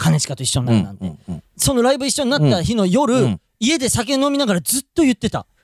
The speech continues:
Speaker 2: は？
Speaker 1: 「カネチーノー」
Speaker 2: だって言ってるもん。
Speaker 1: で、お前言ってるし、
Speaker 2: うん。
Speaker 1: しかもライブのつかみで、
Speaker 2: うん。
Speaker 1: あの、挨拶しないで、
Speaker 2: <laughs> うん。
Speaker 1: 手で、
Speaker 2: うん。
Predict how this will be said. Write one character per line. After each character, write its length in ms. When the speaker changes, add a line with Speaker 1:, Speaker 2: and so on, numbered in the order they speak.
Speaker 2:
は？ 200
Speaker 1:
「カ 340
ネ 80
チ 120
ー 160
ノ 720
ー」 100
Speaker 2:
だ 80
っ 40
て 120
言 120
っ 20
て 180
る 80
も 80
ん。 40
Speaker 1:
で、 60
お 80
前 140
言 120
っ 40
て 160
る 120
し、 240
Speaker 2:
う 80
ん。 180
Speaker 1:
し 80
か 80
も 80
ラ 140
イ 80
ブ 100
の 100
つ 120
か 100
み 100
で、 260
Speaker 2:
う 60
ん。 180
Speaker 1:
あ 120
の、 420
挨 160
拶 320
し 140
な 120
い 80
で、 320
Speaker 2:
<laughs> 60
う 140
ん。 60
Speaker 1:
手 200
で、 300
Speaker 2:
う 80
ん。 220